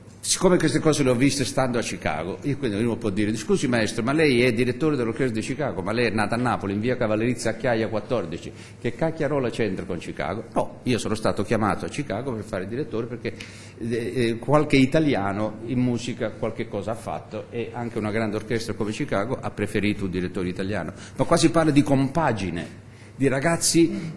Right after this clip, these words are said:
che devono trovare il loro lavoro, e la, ed è giusto che dopo aver fatto il conservatorio e co-, aver avuto il massimo dei voti, devono trovare il lavoro, è un must, è un obbligo, perché il povero contadino della Calabria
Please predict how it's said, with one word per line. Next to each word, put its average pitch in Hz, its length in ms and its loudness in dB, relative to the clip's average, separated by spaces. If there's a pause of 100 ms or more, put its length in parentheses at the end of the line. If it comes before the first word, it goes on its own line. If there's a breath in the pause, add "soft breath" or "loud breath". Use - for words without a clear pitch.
che 165 480 8
devono 147 360 8
trovare 120 520 2
il 117 120 0
loro 110 400 2
lavoro, 131 580 4
e 120 120 2
la, 117 240 2 (160)
ed 135 240 2
è 143 120 8
giusto 131 500 2
che 113 120 -2
dopo 120 240 0
aver 110 180 -2
fatto - 720 -6 (140)
il 143 160 4
conservatorio 127 720 4
e 104 40 0
co-, - 140 -2
aver 127 280 2
avuto 117 300 2
il 107 60 2
massimo 123 400 -2
dei 151 140 0
voti, 120 500 -2 (280 loud breath)
devono 170 420 2
trovare 123 380 -6
il 107 80 -8
lavoro, 101 360 -4
è 143 60 -4
un 147 200 4
must, 139 520 -2 (600 loud breath)
è 139 80 4
un 151 180 8
obbligo, 95 520 4 (300 loud breath)
perché 123 260 2
il 139 100 6
povero 180 340 6
contadino 156 680 6
della 135 260 2
Calabria 95 800 -2